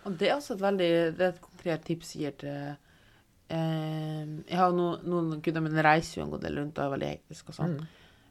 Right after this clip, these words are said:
Speaker 1: Eh, og da har jeg konkret tips, ha et notat på mobilen som heter Quick Fixes.
Speaker 2: Oh, ja, sant.
Speaker 1: Så da, da vet du at, OK, og da har du for eksempel delt inn kategorier, matvarebutikk,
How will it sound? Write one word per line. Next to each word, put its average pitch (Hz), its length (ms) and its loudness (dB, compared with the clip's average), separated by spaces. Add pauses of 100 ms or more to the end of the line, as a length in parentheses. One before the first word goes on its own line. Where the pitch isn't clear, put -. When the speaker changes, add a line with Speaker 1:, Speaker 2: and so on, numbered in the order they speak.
(200)
Speaker 1:
Eh, 165 420 2
og 175 100 -2
da 190 100 6
har 220 120 4
jeg 196 120 2
konkret 175 440 0
tips, 170 260 -4 (180)
ha 180 220 2 (300)
et 170 160 -6
notat 175 380 -2
på 160 100 -2
mobilen 175 380 0 (320)
som 202 220 -2
heter 196 420 2 (500)
Quick 202 280 -8
Fixes. - 640 -10 (260)
Speaker 2:
Oh, 226 420 8
ja, 165 360 8 (200)
sant. 156 160 2
Speaker 1:
Så 208 80 2
da, 214 160 8
da 208 140 6 (120)
vet 175 240 4
du 240 60 4
at, 233 160 0
OK, 185 160 2 (400)
og 196 100 -2
da 233 80 6
har 208 140 10
du 170 60 -2
for 254 100 -4
eksempel 262 240 0
delt 208 180 8
inn 185 120 0
kategorier, 170 580 4 (200)
matvarebutikk, 170 760 2